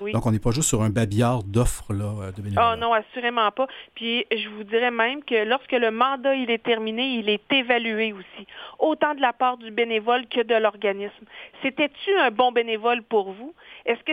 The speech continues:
Speaker 1: c'était une bonne organisation pour vous ? Est-ce que ça a bien fonctionné ?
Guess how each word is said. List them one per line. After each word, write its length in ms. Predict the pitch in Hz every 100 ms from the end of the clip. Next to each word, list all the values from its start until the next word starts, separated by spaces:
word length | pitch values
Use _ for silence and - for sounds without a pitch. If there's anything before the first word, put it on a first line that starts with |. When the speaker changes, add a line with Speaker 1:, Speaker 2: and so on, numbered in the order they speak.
| -
Speaker 1:
c'était 240 | 277 330 330
une 140 | 254
bonne 280 | 214 294 277
organisation 720 | 233 233 226 214 208 208 254
pour 180 | 240 214
vous ? 200 | 214 302 - - -
Est-ce 160 | 226
que 80 | 349 330
ça 100 | 294
a 120 | 247
bien 240 | 220 247 285 -
fonctionné ? 520 | 233 - 226 214